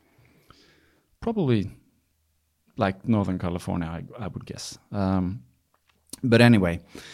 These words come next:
so we sat down and, uh, did the interview, and, uh, I've been listening to it, and, uh, it's a good interview. I, uh, enjoyed it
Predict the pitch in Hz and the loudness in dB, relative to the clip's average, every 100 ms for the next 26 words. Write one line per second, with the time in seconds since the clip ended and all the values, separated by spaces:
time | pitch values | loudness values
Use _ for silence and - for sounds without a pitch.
0 | - - - _ - 143 139 147 151 143 | -20 -20 -20 _ -2 2 2 4 4 4
1 | 131 143 - 131 120 120 117 117 120 117 | 2 2 2 4 6 6 4 4 4 2
2 | 113 123 127 117 131 165 - 123 - 113 | 2 0 2 2 0 -2 -2 -2 0 0
3 | 110 110 110 107 104 104 - - _ - | 2 2 0 0 0 -2 -8 -18 _ -6
4 | 110 110 113 127 131 131 135 147 165 - | -2 0 0 2 0 0 -4 -4 -8 -6
5 | 113 110 107 110 55 55 50 50 50 50 | -2 -2 -2 -2 -4 -4 -4 -6 -6 -8
6 | 50 50 - 117 135 - 156 151 175 180 | -8 -10 -10 -8 -4 -4 -2 -4 -4 -6
7 | - - 104 - _ 113 107 104 104 104 | -6 -6 -6 -14 _ -6 -4 -2 -4 -4
8 | 104 104 101 104 110 117 123 _ _ _ | -4 -4 -4 -6 -6 -8 -12 _ _ _
9 | 110 107 104 107 120 | -2 0 0 2 0